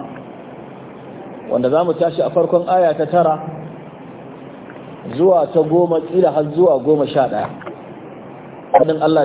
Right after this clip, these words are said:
ta'ala, "إن هذا القرآن يهدي للتي هي أقوم، ويبشر المؤمنين الذين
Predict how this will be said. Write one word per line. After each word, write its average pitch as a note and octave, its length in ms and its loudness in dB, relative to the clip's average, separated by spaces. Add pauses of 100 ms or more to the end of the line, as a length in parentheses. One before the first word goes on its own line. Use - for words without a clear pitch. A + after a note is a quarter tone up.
ta'ala, D3+ 400 4
"إن C#3 240 0
هذا D#3 340 2
القرآن D3+ 480 2
يهدي D3+ 480 2
للتي C#3+ 540 2
هي D#3 100 6
أقوم، G3 420 4 (1120)
ويبشر D#3 580 4
المؤمنين C#3+ 560 4
الذين C#3+ 400 4